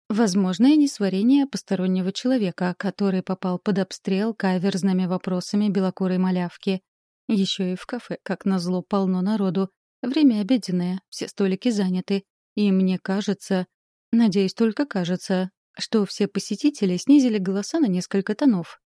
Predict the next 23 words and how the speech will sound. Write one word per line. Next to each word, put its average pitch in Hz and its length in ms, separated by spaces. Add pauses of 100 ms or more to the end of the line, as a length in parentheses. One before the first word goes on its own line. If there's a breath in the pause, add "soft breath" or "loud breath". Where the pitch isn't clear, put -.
подслушивают 185 720
разговор 185 420
Марины 196 480
и 233 220
этого 185 300
странного 180 520
мужчины. 185 520 (1040)
«А 233 100
мороженое 226 600
твоё 196 240
любимое, 226 540 (160)
клубничное 196 760
и - 160
фисташковое». 208 800 (480)
Использую 180 500
последний 180 540
шанс 180 380
призвать 180 580
дочь 180 380
к 190 120
благоразумию. 185 760 (420)
«Скоро 233 340
нагреется». 254 680